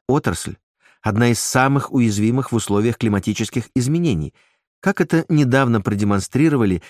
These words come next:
изменения режима распределения осадков. Вырубка тропических лесов под пастбища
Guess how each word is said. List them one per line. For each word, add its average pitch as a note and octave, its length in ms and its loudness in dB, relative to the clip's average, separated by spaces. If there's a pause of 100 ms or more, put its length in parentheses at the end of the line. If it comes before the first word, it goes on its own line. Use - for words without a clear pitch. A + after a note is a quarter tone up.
(160)
изменения C#3 680 2
режима A#2 420 2
распределения F#2 720 -2
осадков. - 640 -10 (800)
Вырубка B2+ 540 2
тропических A2+ 760 -2
лесов G#2 440 -2
под - 200 -6
пастбища F2+ 640 -4